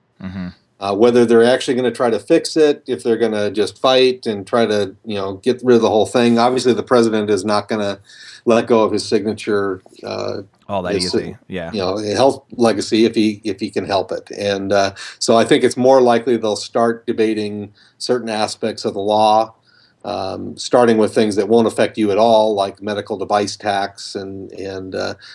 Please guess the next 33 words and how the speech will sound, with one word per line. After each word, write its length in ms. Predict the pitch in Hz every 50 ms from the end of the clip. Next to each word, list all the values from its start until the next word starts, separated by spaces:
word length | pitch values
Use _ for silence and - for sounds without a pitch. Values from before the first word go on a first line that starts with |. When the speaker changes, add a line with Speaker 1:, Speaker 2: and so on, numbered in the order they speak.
| - _ _
Speaker 2:
but 200 | - 117 127 127
perhaps 500 | - 175 147 120 143 160 165 160 - -
the 220 | - 151 143 139 143
individual 720 | 143 147 135 147 147 135 139 139 139 135 135 135 139 - -
and, 320 | 123 123 123 123 123 120 120
uh, 220 | 117 117 117 113 120
employer 340 | 117 117 - 135 131 127
mandate, 640 | 123 120 127 143 147 117 98 92 95 107 110 _ -
uh, 240 | 95 101 101 101 104
which 220 | 104 107 104 -
is 140 | 123 104 95
that 280 | 110 107 110 110 - -
penalty 480 | - 147 156 143 113 - 110 98 95
that 220 | 98 107 113 117 101
you 80 | 101
were 80 | 101 -
talking 260 | - 101 98 - 110
about 160 | 98 98 101
earlier. 480 | 107 117 110 101 95 98 98 101 98 - - - - - - _ _ -
That's 240 | 120 135 139 135
possible 720 | - - - - 160 170 160 147 - 147 117 104 101 101
that 140 | 98 104 92 113
that 200 | 110 104 101 -
could, 240 | 120 104 - - - _ _ _ _ _
could, 340 | _ - 117 113 95 - 101
uh, 240 | 104 101 101 101 101 - - _ - - _ _ _
be 120 | 120 117
debated 560 | 110 107 - 107 104 101 101 104 104 98 98
and, 440 | 98 98 101 101 98 98 95 95 95
uh, 180 | 98 95 95 92
sent 340 | - - 107 104 95 98
to, 320 | - - 104 98 98 95 98
uh, 240 | 95 95 95 101